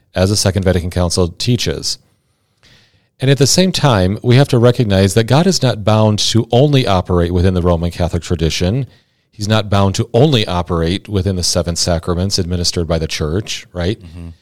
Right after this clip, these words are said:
Speaker 1: He's powerful enough to work outside of that. And he's, he's been working in Protestant communities, uh, and that cannot be unnoticed.
Speaker 2: Mm-hmm.
Speaker 1: Uh, and we can, that can, you know, be a pause, uh, and a moment's pause for rejoicing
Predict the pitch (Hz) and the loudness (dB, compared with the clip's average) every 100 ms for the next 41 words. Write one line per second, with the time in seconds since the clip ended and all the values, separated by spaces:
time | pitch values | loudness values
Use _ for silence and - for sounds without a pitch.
0 | _ - 110 - 147 165 123 101 98 - | _ -10 -6 2 4 4 4 2 0 -2
1 | 104 98 98 95 - 98 87 76 85 143 | 0 0 0 -2 -2 -2 -2 -2 -2 -2
2 | 165 185 - - 156 160 165 156 147 120 | 0 -2 -2 -2 -2 -2 -2 0 0 0
3 | 98 101 95 87 92 90 87 80 76 - | -2 0 0 0 -4 -6 -6 -6 -6 -8
4 | - - _ _ _ _ - 101 101 107 | -8 -10 _ _ _ _ -6 -4 -2 0
5 | 117 - 120 117 101 107 107 104 98 92 | -2 -2 0 0 0 0 0 -2 -2 0
6 | 87 80 - - - - - 80 _ _ | 0 -2 -6 -6 -8 -16 -20 -20 _ _
7 | 95 90 90 101 101 104 104 107 - 107 | -2 0 0 -2 -2 0 -2 -6 -8 -6
8 | 104 101 101 - 104 92 95 _ _ 101 | -4 -4 -6 -10 -6 -4 -4 _ _ -2
9 | 104 92 95 101 95 - - 90 95 92 | 0 0 2 2 2 -2 -6 -8 -4 -2
10 | 95 95 87 - 95 - 92 85 80 107 | 0 0 -2 0 0 2 0 0 2 2
11 | 110 - 76 | 4 2 -2